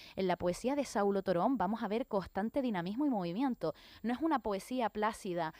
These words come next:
de sentarnos y meramente quedarnos con ideas vagas. No, no, no, no. Es una poesía,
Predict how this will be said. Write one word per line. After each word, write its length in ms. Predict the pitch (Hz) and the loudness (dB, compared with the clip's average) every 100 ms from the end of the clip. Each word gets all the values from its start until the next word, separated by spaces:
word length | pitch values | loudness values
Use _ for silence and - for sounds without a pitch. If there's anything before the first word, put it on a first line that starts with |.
| - - | -16 -10
de 160 | 208 214 | -6 -4
sentarnos 760 | 208 190 196 214 220 170 170 202 | -4 -4 2 2 2 -2 -4 -4
y 80 | 220 | -2
meramente 400 | 214 233 247 220 | 0 0 -2 -2
quedarnos 460 | 196 208 214 208 | 0 0 0 -4
con 200 | - 190 | -4 -4
ideas 300 | 170 185 202 | 0 0 0
vagas. 360 | 208 240 156 165 | -2 -4 -4 -2
No, 140 | 269 | 0
no, 80 | 311 | 2
no, 140 | 262 | 2
no. 220 | 208 190 - - - | 2 2 0 -8 -10
Es 100 | - | -4
una 180 | 233 302 | 0 0
poesía, 520 | 254 220 - 269 320 | 0 -2 -2 0 0